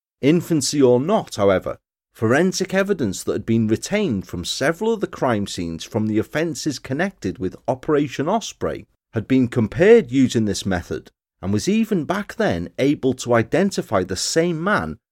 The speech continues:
as being responsible for at least five of the attacks,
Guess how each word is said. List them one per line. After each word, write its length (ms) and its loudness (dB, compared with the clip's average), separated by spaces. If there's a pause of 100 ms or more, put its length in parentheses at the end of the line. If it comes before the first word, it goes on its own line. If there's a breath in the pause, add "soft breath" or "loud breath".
(160)
as 140 -6
being 320 2
responsible 800 0
for 220 -4
at 100 -2
least 300 -4
five 520 -2
of 200 -12
the 100 -4
attacks, 720 -6